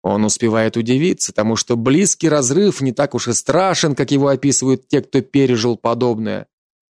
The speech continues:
А потом его собственные ноги вдруг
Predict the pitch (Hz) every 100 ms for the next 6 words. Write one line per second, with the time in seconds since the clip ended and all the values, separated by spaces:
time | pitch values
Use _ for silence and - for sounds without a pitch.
0 | - - - 117 156 160 131 _ _ _
1 | - 110 110 113 - 139 - - 127 131
2 | 131 135 120 117 113 127 - -